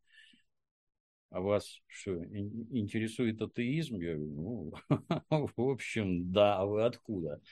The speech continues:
«А», говорю, «из Советского Союза, из атеистического государства». Ну, там их натурально чуть на куски не порвало, все так ржали.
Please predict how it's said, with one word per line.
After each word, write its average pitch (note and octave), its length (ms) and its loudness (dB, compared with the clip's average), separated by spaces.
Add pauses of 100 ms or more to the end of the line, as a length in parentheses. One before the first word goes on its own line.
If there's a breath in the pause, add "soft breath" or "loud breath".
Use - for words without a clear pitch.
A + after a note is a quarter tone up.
(340 soft breath)
«А», G3+ 340 12
говорю, A2+ 240 6
«из A2 180 0
Советского G2+ 480 4
Союза, E2 500 -2
из D#2 140 -4
атеистического F#2 800 -2
государства». E2+ 640 -4
Ну, A#2 160 0
там A2 260 2
их E2 140 -10
натурально F#2 540 0
чуть E2 200 -10
на G2 80 -4
куски G2+ 340 -4
не D2+ 120 0
порвало, F2 500 2
все F#2+ 180 -4
так E2+ 220 -4
ржали. G2+ 640 0